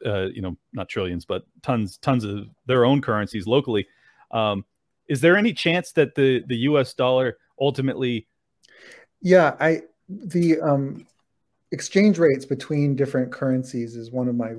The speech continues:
Speaker 2: weak suits. So I, I don't really know that much about that. But in terms of the policy, I, I do,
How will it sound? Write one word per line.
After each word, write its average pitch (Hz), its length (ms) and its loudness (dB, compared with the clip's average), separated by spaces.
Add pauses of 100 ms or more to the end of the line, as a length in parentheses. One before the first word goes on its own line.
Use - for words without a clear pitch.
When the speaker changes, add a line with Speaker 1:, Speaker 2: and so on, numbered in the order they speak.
(220)
Speaker 2:
weak 127 280 -8
suits. - 400 -16
So 127 80 -6
I, 117 220 -6
I - 20 -4
don't 143 200 -4
really 135 220 0
know 123 320 -2
that 123 220 -8
much 127 180 -8
about 117 300 -8
that. 117 340 -10
But 123 200 -4 (280)
in 135 160 -4
terms 202 320 0
of 143 320 2 (160)
the 120 260 -6 (240)
policy, 147 800 0 (120)
I, 135 140 -6 (120)
I 135 140 -2
do, 156 580 -2